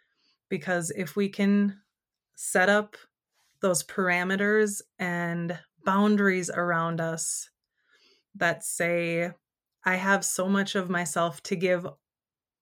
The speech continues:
only," I have to pull back once in a while to give to myself, right? I have to fill my own cup up in order to keep giving to everybody else's cup. And I think women get to a point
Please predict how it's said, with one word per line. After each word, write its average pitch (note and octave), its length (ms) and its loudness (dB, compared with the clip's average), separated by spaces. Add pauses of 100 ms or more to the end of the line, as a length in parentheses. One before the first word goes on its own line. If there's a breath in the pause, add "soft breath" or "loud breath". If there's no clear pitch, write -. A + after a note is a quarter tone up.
(120)
only," G#3+ 720 2 (1200 soft breath)
I F#3+ 120 4
have F#3 380 0
to A3 280 0 (100)
pull G3+ 180 2
back E3 320 -2
once G3 360 0
in G3 80 0
a F3+ 80 -2
while E3 320 0
to - 140 -14
give F#3 280 0
to - 140 -6
myself, E3+ 1040 -2
right? F#3 160 0
I G3 40 4
have G3 140 0
to E3+ 80 -10
fill A3 220 2
my F#3+ 160 4
own G3+ 240 4
cup E3+ 300 0
up D#3 280 -4 (540)
in G#3 160 4
order G3 220 4
to F#3+ 100 0
keep - 380 -2
giving F#3 500 4
to G3 140 -2
everybody F3 460 2
else's E3+ 380 -2
cup. - 320 -8 (1080)
And G3 120 4
I G3 120 8
think G3+ 260 2
women G#3 380 4
get G3+ 200 2
to G3 160 -2
a F3+ 60 0
point G3 640 -2